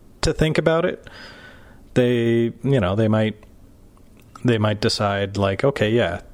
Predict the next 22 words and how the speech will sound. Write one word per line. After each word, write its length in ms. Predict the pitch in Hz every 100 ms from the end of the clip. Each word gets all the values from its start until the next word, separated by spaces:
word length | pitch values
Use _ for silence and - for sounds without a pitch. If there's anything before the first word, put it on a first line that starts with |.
| -
these, 260 | 104 101
these 260 | - 107 104
things 240 | 113 101
that 160 | 107 101
do 340 | 107 98 98 - - - - - - -
bother 300 | 113 113 107
me 160 | 101
about 300 | 101 101 98
this 220 | 104 101 -
right 180 | 101
now, 260 | 87 101 113 - - - - - - - -
I'll, 220 | 113 113
I'll 140 | 123 120
vote 200 | 123 113
to 80 | -
change 180 | 160
it." 100 | 92
Like, 140 | 101 120
I'm 100 | 127
not 140 | 127
gonna 160 | - 98
lead, 460 | 101 143 160 190